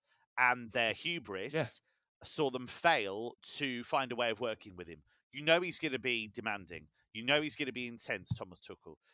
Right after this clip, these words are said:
Speaker 1: You know that it's, it's not always gonna be easy. They're gonna be hard conversations. If you repeatedly say to him, "Cristiano Ronaldo would be a good idea," and he shuts the door and says, "Please leave," um,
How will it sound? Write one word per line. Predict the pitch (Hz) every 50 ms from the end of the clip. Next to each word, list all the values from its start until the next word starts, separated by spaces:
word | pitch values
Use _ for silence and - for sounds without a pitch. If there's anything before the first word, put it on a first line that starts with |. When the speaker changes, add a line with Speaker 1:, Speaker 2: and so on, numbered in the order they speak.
| _ _
Speaker 1:
You | 113 113
know | 120 131 143 147 147 151 151 143 143 135 - 123 107
that | 113 120 117 - -
it's, | 113 - - -
it's | - - 113 107 - - -
not | 143 151 151 -
always | 147 135 123 131 127 113
gonna | - 131 113
be | 104 113 113 120 127
easy. | 131 117 - 135
They're | 110 110
gonna | 107 113 110 107
be | - 104
hard | - 123 117 113 110
conversations. | - 117 101 87 95 - 143 131 131 143 - - 135 131 131 - - _ - - -
If | - - -
you | 127 117
repeatedly | 120 117 - - 151 147 - 113 113 120 117
say | 104 - - 127 123 117
to | - -
him, | 123 117 113 - - - _ _ _ -
"Cristiano | 277 277 - - 233 202 185 170 160
Ronaldo | 160 185 220 240 220 202 165
would | 135
be | 117 120 113
a | 101
good | - 120 110
idea," | 110 113 101 - 110 101 95 107 135 - _ _ _
and | 123 127 123
he | 127 143 131 120 117 _ _ -
shuts | - - 196 185 - -
the | - 127
door | 107 151 165 160 131 110
and | 107 101
says, | - - 120 -
"Please | - 175 175 151 - -
leave," | 95 92 98 120 135 - - _ _ _ _ _ -
um, | 143 151 156 151 151 151 139